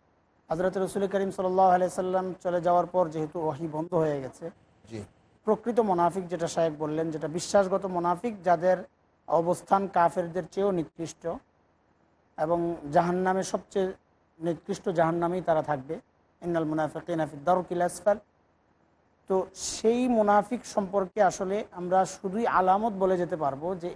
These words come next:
Speaker 1: এই কাজগুলো করলে আসলে তিনি মুনাফিক। শায়েখ শুরুতেই বলেছেন যে মুনাফিক আমরা কাকে বলছি, এখন আসলে আমরা দিকহারা, মুনাফিকের সংজ্ঞা না জানার কারণে একজন ওয়াদা খেলাফি করছে,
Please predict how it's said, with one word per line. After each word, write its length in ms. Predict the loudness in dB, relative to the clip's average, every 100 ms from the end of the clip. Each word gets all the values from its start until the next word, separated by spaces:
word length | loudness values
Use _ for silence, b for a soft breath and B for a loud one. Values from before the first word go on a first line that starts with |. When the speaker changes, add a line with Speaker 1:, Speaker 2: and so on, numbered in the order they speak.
| -6
Speaker 1:
এই 340 | -4 -4 -6 2
কাজগুলো 420 | 2 2 -4 -6
করলে 400 | -2 -2 -2 -6 _ _ _ _ _ _
আসলে 260 | -6 -4 -4
তিনি 180 | -2
মুনাফিক। 480 | -2 -2 -2 -2 -4 -8 _ _ _ _ _ -6
শায়েখ 180 | -2 -2
শুরুতেই 320 | 0 -4 0
বলেছেন 420 | 2 2 2 -2 -4 _ _ _ _ -6
যে 100 | -2
মুনাফিক 440 | 2 4 4 4
আমরা 160 | 4 4
কাকে 360 | 6 4 4 2
বলছি, 520 | 2 0 -2 -2 0
এখন 340 | 2 2 2
আসলে 460 | 0 -4 0 0 0
আমরা 300 | 0 2 0
দিকহারা, 580 | 0 -2 2 2 2 -2 _ _ _ _ -6
মুনাফিকের 460 | 2 2 2 -4 -4
সংজ্ঞা 340 | -2 2 4
না 180 | 4 2
জানার 280 | 2 0 0
কারণে 400 | 0 0 -6 -10 _
একজন 280 | -2 0 4
ওয়াদা 340 | 6 6 2
খেলাফি 380 | -2 2 2 2
করছে, 420 | -2 2 2 0